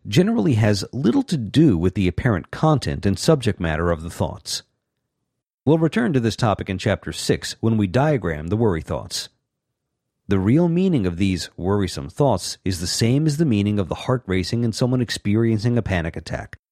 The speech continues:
the sweating and dry mouth experienced by someone preparing to give a presentation, or the jiggling of a leg as someone waits idly for a meeting to start or an airplane to take off. What's that meaning? I'm nervous. Plain and simple,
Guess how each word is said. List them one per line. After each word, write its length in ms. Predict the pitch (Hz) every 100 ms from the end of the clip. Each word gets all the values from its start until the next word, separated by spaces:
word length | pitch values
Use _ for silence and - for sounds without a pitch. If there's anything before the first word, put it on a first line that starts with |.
| _
the 80 | 117
sweating 500 | - - 131 95 80
and 140 | 90
dry 260 | 92 110 139
mouth 320 | 95 - - _ 107
experienced 760 | 101 - 147 139 123 110 -
by 120 | 117
someone 280 | 113 143 139
preparing 400 | 120 117 131 127
to 80 | 120
give 140 | 123
a 60 | 120
presentation, 800 | - 120 117 - 135 - - - _ _ _
or 240 | 85 98
the 120 | 120 120
jiggling 480 | 85 110 131 131
of 80 | 127
a 20 |
leg 320 | 135 147 92 67
as 100 | 71
someone 400 | - 92 110 113
waits 380 | 120 117 - -
idly 440 | 156 156 85 85
for 180 | 85 123
a 60 | 98
meeting 340 | 92 92 156
to 60 | 151
start 400 | - 90 95 - -
or 160 | 110 110
an 80 |
airplane 440 | - 90 - 98 92
to 60 |
take 240 | 92 95 -
off. 340 | 58 - - - _ _ _ _ _ _ _ _ _
What's 240 | 95 107 -
that 180 | 139
meaning? 380 | 160 175 190 202 - _ _ _ -
I'm 440 | 92 110 120 117
nervous. 640 | 120 135 113 82 - - _ _ _ _ _ -
Plain 380 | - 247 254
and 100 | 240
simple, 460 | 202 233 196 90